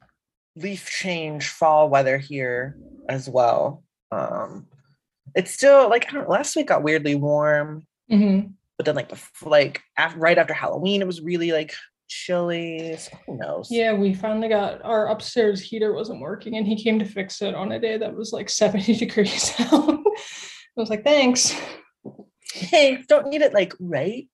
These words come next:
Speaker 1: today, but thank you.
Speaker 2: Nice. Um, but yeah, it is basically two weeks out from Halloween at the time of this recording, two weeks past Halloween, I should say.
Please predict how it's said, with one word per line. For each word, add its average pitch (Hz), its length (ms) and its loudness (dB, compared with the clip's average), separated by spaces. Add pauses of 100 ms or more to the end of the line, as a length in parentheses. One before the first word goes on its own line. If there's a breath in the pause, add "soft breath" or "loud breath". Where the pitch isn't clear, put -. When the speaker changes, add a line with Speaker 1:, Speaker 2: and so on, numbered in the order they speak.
Speaker 1:
today, 302 480 0
but 254 200 -6
thank 294 240 -8
you. 254 540 -8 (1040)
Speaker 2:
Nice. - 360 -14 (120)
Um, 220 560 -4 (1120)
but 247 160 -2
yeah, 302 380 0
it 190 200 -6
is 220 800 -4 (480)
basically 214 760 0 (220)
two 240 260 -6
weeks 233 300 -6
out 294 280 -4
from 208 120 -8
Halloween 208 640 0 (240)
at 240 100 -10
the 208 80 -10
time 202 340 -4
of 185 140 -2 (180)
this 220 280 -6
recording, 190 340 -4
two 226 160 -2
weeks 202 220 -2
past 196 380 -6
Halloween, - 420 -14
I - 60 -14
should - 260 -20
say. 214 100 -20